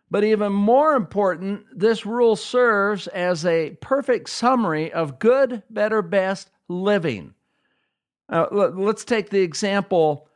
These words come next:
Uh, so what does it have to do with judgment? Well, how does this principle of treating others the way we would want to treat us fit into the context of judging others?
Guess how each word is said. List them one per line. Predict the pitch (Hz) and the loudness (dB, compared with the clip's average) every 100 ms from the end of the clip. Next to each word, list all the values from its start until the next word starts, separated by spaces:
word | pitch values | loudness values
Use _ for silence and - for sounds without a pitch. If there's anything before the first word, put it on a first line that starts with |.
| _ _ _ | _ _ _
Uh, | - 160 | -4 0
so | 214 | 2
what | 196 226 | 2 2
does | 226 208 | 2 0
it | 202 185 | -2 -4
have | 190 185 - | -2 -4 -4
to | 180 | 0
do | 180 175 170 | 2 2 2
with | 165 175 165 - - | 0 0 -2 -12 -14
judgment? | 151 240 262 143 90 _ _ _ _ _ _ _ _ _ _ - - | 0 2 2 -2 -10 _ _ _ _ _ _ _ _ _ _ -20 -4
Well, | 151 160 202 - | 0 2 0 -2
how | 156 175 202 | -2 0 2
does | 220 165 | 2 0
this | 202 196 - - _ _ _ _ _ | -2 -4 -6 -14 _ _ _ _ _
principle | 233 247 - 175 190 | 0 0 -2 -4 -2
of | 156 | -2
treating | - 220 208 190 185 | -4 -6 -4 -4 0
others | 220 220 196 147 | 2 2 0 -2
the | 180 | -4
way | 196 190 | -2 -2
we | 175 180 | 0 2
would | 170 165 | 2 0
want | 156 202 262 254 139 - _ _ | 2 4 2 0 -8 -20 _ _
to | - 175 | -4 -4
treat | - 220 202 - | 0 0 0 -4
us | 214 233 190 175 | -2 2 2 0
fit | - - 214 208 | -8 -2 -2 -2
into | 185 - 190 | -8 -4 -4
the | 175 | -4
context | - 220 233 - 170 175 - | 0 0 0 0 -2 -2 -8
of | 170 | -8
judging | 151 156 147 196 | -2 -2 -2 -2
others? | 240 277 147 - | 0 0 -2 -8